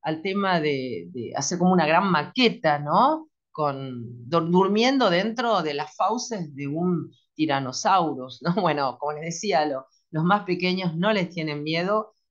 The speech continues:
entienden que son, eh, parte de su mundo lúdico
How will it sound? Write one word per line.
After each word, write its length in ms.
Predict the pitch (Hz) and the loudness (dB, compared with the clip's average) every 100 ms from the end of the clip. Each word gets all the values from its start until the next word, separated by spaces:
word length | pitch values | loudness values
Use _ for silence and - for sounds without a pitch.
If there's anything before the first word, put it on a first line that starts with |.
| - | -6
entienden 640 | 156 165 175 180 175 160 | -4 0 0 0 0 -4
que 100 | 143 | -8
son, 500 | 143 160 156 143 127 _ _ _ - | -8 -4 -2 -4 -10 _ _ _ -8
eh, 240 | 147 - | -6 0
parte 340 | 180 170 170 165 | 2 4 2 -2
de 380 | 143 127 120 - | -2 -2 -6 -4
su 160 | 175 | 0
mundo 320 | 165 180 151 | 2 4 4
lúdico 960 | 156 220 233 240 - 226 233 262 285 | 4 2 2 -2 0 2 4 4 0